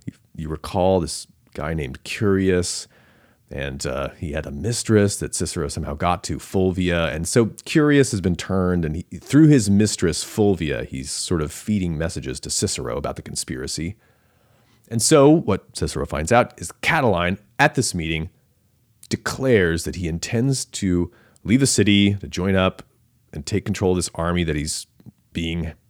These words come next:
have, having, that he's having raised for him in Tuscany. But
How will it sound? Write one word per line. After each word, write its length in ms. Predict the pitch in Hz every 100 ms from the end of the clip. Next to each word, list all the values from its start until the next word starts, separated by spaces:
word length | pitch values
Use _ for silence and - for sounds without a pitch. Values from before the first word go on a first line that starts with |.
| _ _ _
have, 760 | - - 113 87 85 80 78 -
having, 320 | - 104 95 87
that 40 |
he's 140 | 85
having 300 | - 101 85
raised 400 | 76 82 85 82
for 100 | -
him 140 | 78 78
in 80 | 71
Tuscany. 520 | - - 78 69 80 _ _ _ _ _ _ _ _ _ _ _ _ _
But 640 | - 104 82 85 - -